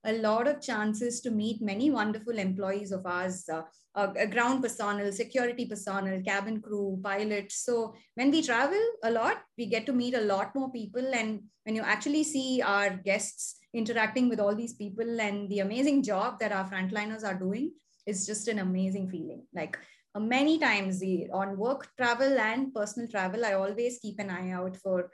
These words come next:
what our passengers are saying and, uh, how they're liking the experience. So yes, I've been very proud, not jealous.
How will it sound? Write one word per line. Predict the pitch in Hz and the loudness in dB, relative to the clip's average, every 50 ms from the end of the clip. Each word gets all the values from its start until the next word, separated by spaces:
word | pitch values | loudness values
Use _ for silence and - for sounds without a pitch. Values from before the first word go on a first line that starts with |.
| - _ _ _ _ - | -14 _ _ _ _ -2
what | 214 220 226 226 | 0 2 2 2
our | 208 | 2
passengers | 208 196 165 170 - 202 190 190 196 196 190 202 | 2 0 -2 -2 -4 -6 -4 0 0 0 0 0
are | 185 170 | -4 -4
saying | - - 202 175 170 180 190 208 208 196 | -6 -6 -6 -4 -4 -4 -4 -4 -4 -6
and, | 175 170 165 170 170 160 156 151 151 156 | -6 -8 -8 -10 -10 -10 -10 -10 -10 -10
uh, | 156 - - 147 | -10 -8 -10 -10
how | - - 214 220 220 | -4 -2 0 0 2
they're | 214 220 202 | 2 2 2
liking | 185 170 170 175 - 208 190 | 2 0 0 -2 -4 -4 -4
the | 180 170 165 | -2 -2 -2
experience. | 160 - - - 202 180 160 165 165 160 165 170 - - | -6 -8 -10 -6 -6 -4 -4 -4 -6 -8 -8 -10 -12 -8
So | - 214 | -6 -4
yes, | 214 226 240 247 254 | -2 -2 -2 0 0
I've | 247 214 214 | -2 0 2
been | 269 381 339 | 2 4 4
very | 254 226 254 285 | 4 4 4 2
proud, | 311 - - 208 196 190 185 190 185 185 | 0 0 2 2 4 4 4 4 2 -2
not | 196 233 277 320 285 196 | -2 0 0 0 0 0
jealous. | 226 202 180 175 - - - - - - - - | 0 2 2 2 0 -4 -6 -10 -12 -14 -14 -16